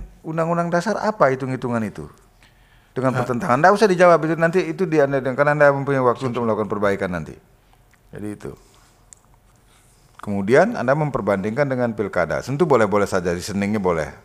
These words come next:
Speaker 1: Tapi pertanyaannya, pilkada itu apa sama dengan pemilu? Itu kan soal, eh, jadi pertanyaan hukum. Ini mungkin Anda menganggap sama gitu ya. Tapi kan ada putusan Mahkamah Konstitusi yang menganggap pilkada itu bukan pemilu, misalnya itu gitu. Kemudian di sini,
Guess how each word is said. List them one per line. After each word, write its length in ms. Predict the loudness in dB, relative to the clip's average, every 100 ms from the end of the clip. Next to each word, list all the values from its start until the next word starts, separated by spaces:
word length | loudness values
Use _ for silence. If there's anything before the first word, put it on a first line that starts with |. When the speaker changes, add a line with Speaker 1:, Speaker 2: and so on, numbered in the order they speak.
| -12
Speaker 1:
Tapi 160 | -10 -6
pertanyaannya, 800 | -4 0 0 0 -4 -4 -6 -8 -16 _ _ -8
pilkada 400 | -4 0 2 2
itu 160 | 0 -4
apa 240 | -4 -4
sama 240 | -4 -2
dengan 160 | -4 -4
pemilu? 400 | -6 -6 -4 -4
Itu 80 | -2
kan 240 | -4 -4
soal, 400 | -2 -2 -4 -10 -20 -20 -20
eh, 240 | -18 -16 -10
jadi 160 | -10
pertanyaan 480 | -10 -8 -6 -6 -6
hukum. 400 | -8 -6 -6 -6 -10 _ _ _ _ _ _
Ini 160 | -12 -8
mungkin 320 | -6 -4 -2
Anda 160 | 2 0
menganggap 400 | 2 2 2 2
sama 400 | 2 4 2 2 -6
gitu 160 | -10
ya. 40 | -12
Tapi 320 | -14 -10 -4
kan 240 | -2 -2 -8 -20 -20 _ _ _ _ -6
ada 160 | -2
putusan 320 | -2 -2 -2 0
Mahkamah 320 | 2 2 2
Konstitusi 560 | 0 -6 -8 -6 -4
yang 80 | -2
menganggap 400 | -2 -2 -2 -2
pilkada 400 | -4 -2 -2 -2
itu 160 | -6 -8
bukan 240 | -6 -8
pemilu, 400 | -6 -8 -8 -8
misalnya 320 | -10 -12 -12
itu 160 | -12 -12 -14
gitu. 240 | -16 -18 -20 _ _ _ _ _ _ _ _ _ _ _ _ -20 _ _ _ _ _ _ _ _ _ _
Kemudian 400 | -6 -4 2 2
di 80 | 2
sini, 400 | 0 -2 -4